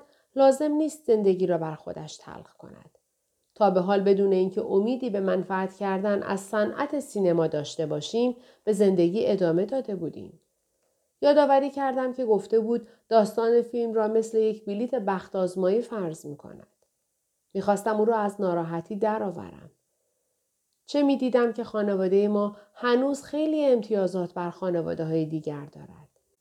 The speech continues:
فرزندانم بزرگ شده بودند و کم کم داشتن سر پای خود می‌ایستادند و همین خودش فوق‌العاده مهم است. و برای زندگی ما دو نفر هم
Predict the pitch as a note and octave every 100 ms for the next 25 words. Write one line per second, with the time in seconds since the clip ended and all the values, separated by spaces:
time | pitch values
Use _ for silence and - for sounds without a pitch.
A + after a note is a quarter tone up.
0 | _ _ _ _ B3+ C4 B3+ C4 B3 C#4
1 | C#4 B3 A#3+ G#3+ C4 C4+ - G#3+ E3+ D3+
2 | D3 - - _ _ _ _ - F#3+ G#3
3 | F3+ F3 F#3+ F#3+ F3+ F#3 G3 F#3+ G3 F#3
4 | F#3 F#3+ F#3 G3 F#3+ G#3+ A#3+ A3 - -
5 | - - - - _ _ _ _ - A#3
6 | D4+ D#4 D4+ - B3+ C4+ C4+ - B3+ B3
7 | B3+ B3 B3 C#4 D4 B3 C4+ D4 C4 D3+
8 | A#2+ - _ _ _ _ _ _ _ _
9 | G#3+ G3 F3+ E3+ E3 E3+ E3+ D#3+ D#3 E3+
10 | D#3+ D#3 D3+ D#3+ D3+ C3+ F3+ F#3 F#3 F#3+